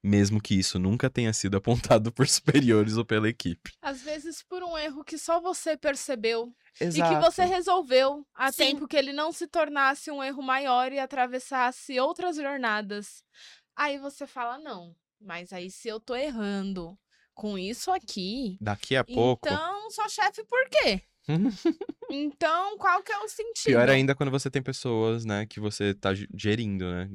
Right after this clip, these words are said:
Speaker 1: Quando você é um gestor, é pior ainda ter a, a síndrome do impostor.
Speaker 3: É só um comentário. Na verdade, eu ia pedir pros meninos pra aumentar um pouquinho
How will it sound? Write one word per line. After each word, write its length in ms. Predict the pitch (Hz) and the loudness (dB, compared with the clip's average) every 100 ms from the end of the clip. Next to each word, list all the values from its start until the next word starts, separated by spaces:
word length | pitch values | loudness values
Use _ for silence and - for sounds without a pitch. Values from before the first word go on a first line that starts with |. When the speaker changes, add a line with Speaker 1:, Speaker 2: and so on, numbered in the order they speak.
| 98 | -10
Speaker 1:
Quando 180 | 92 | -8
você 200 | 90 92 | -4 -2
é 40 | 101 | 0
um 80 | 101 | 2
gestor, 400 | 107 101 107 110 | 2 2 2 0
é 40 | |
pior 260 | 151 127 135 | 0 -4 -4
ainda 380 | 196 104 90 90 - | -6 -4 -6 -8 -18
ter 220 | - 98 90 | -2 0 2
a, 140 | 101 | -2
a 20 | |
síndrome 420 | 101 101 90 90 | -2 -4 -4 -6
do 100 | 87 | -6
impostor. 460 | 90 95 95 92 82 _ - - - - - _ _ | -6 -6 -6 -6 -8 _ -20 -20 -18 -18 -20 _ _
Speaker 3:
É 80 | - | -6
só 180 | 202 214 | 0 0
um 60 | 214 | 0
comentário. 520 | 220 214 220 196 190 | -4 -6 -4 -2 -2
Na 100 | 196 | -2
verdade, 400 | 196 196 190 196 | -2 -2 -2 -2
eu 40 | 196 | -4
ia 40 | |
pedir 200 | 196 196 | -2 -6
pros 200 | 202 202 | -2 -4
meninos 460 | 208 233 220 202 202 | -2 -2 -2 -2 -4
pra 120 | 214 | -2
aumentar 340 | 196 196 196 196 | -2 -2 -2 -4
um 80 | |
pouquinho 640 | 208 247 - 220 208 196 196 | -4 -6 -6 -8 -4 -4 -6